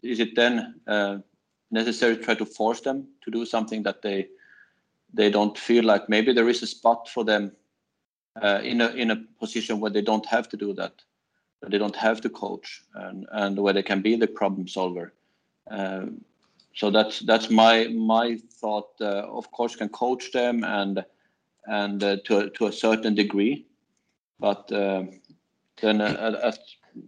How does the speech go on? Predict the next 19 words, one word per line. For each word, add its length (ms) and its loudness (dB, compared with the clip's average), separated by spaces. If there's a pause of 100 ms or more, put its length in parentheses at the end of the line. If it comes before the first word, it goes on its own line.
(140)
some, 340 0
some 260 2
place 320 -2
there 160 0
might 380 2
be 100 2
that 260 2
they, 280 0 (1120)
it, 100 -8 (560)
they're 140 4
not 260 2
that, 240 -6 (200)
that 200 -2
kind 160 -2
of 160 -10
person, 360 -6
and, 200 -8
and, 260 -8
uh, 140 -6